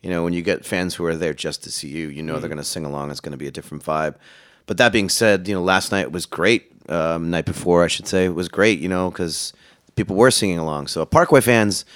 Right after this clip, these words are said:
Speaker 1: and our fans are closer than an Iron Maiden tour, you know,
Speaker 2: Mm.
Speaker 1: like, at least s-, there's a bleed over
Speaker 2: Totally,
Speaker 1: of the
Speaker 2: yeah.
Speaker 1: genre. So but headline shows are my favorite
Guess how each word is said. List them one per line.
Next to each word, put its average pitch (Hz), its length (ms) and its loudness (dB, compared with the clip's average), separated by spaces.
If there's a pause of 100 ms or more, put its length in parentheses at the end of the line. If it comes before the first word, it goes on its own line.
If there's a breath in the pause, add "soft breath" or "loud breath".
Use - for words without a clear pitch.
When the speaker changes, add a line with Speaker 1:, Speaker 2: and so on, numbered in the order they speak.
(140 loud breath)
Speaker 1:
and 104 120 2
our 117 100 6
fans 95 320 0
are 87 80 2
closer 95 600 2 (320 soft breath)
than 101 200 2
an 95 220 0
Iron 95 320 2
Maiden 90 600 0
tour, 73 360 0
you 78 120 -4
know, 80 140 -2
Speaker 2:
Mm. 82 40 -2
Speaker 1:
like, 82 220 -2
at 78 100 0
least 92 380 -2
s-, - 160 -6
there's 85 180 -4
a 87 80 -2
bleed 90 260 -2
over 82 260 0
Speaker 2:
Totally, 73 220 -4 (100)
Speaker 1:
of - 40 -14
the 92 80 0
Speaker 2:
yeah. 90 60 2
Speaker 1:
genre. 92 480 0
So 78 320 -4 (380 loud breath)
but 78 220 -2
headline 131 400 2
shows 90 260 -2
are 92 80 -2
my 87 140 -2
favorite 76 500 -6